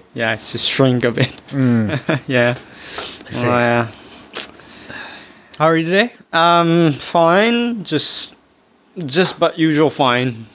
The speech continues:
Speaker 1: Not great, you know.
Speaker 2: You're fine?
Speaker 1: Yeah, it's
Speaker 2: Not
Speaker 1: just
Speaker 2: great?
Speaker 1: just good.
Speaker 2: <laughs>
Speaker 1: 'Cause it's
Speaker 2: Okay.
Speaker 1: rainy outside.
Speaker 2: Yeah, it is rainy outside.
Speaker 1: Yeah. It's, it's, it's, it's, it's usual good.
Speaker 2: Yeah.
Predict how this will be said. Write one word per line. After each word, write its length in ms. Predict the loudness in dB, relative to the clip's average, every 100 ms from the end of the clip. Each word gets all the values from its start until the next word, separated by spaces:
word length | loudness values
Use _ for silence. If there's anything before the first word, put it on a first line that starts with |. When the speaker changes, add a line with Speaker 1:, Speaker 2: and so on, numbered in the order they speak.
| _ _
Speaker 1:
Not 200 | -2 -2
great, 460 | 0 2 2 0 -4
you 80 | -6
know. 200 | -4 -4
Speaker 2:
You're 180 | -4 0
fine? 340 | 2 2 2
Speaker 1:
Yeah, 240 | 2 2 2
it's 120 | 0
Speaker 2:
Not 80 | -4
Speaker 1:
just 140 | -2
Speaker 2:
great? 500 | 2 2 2 -4 -12
Speaker 1:
just 300 | -2 0 0
good. 320 | 0 2 2 -2 -6
Speaker 2:
<laughs> 80 | -4
Speaker 1:
'Cause 460 | 0 -2 -2 -6 -6 _ _ -14 -12 -6
it's 240 | -4 0
Speaker 2:
Okay. 60 | 2
Speaker 1:
rainy 360 | 2 2 2 2
outside. 600 | 0 -2 -2 -2 -2 -2
Speaker 2:
Yeah, 200 | 0 4
it 80 | 4
is 180 | 4
rainy 220 | 4 4 4
outside. 300 | 2 2 0
Speaker 1:
Yeah. 260 | -2 -6 -10 -18 -14
It's, 200 | -10 -4 2
it's, 300 | 2 0 -2
it's, 440 | -2 -2 -2 -2
it's, 400 | -2 -2 -4 -6 -12 -20 -20 -8 -2
it's 180 | 0
usual 360 | 2 2 2 0
good. 320 | 0 -2 -2
Speaker 2:
Yeah. 460 | -2 -4 -2 -4 -6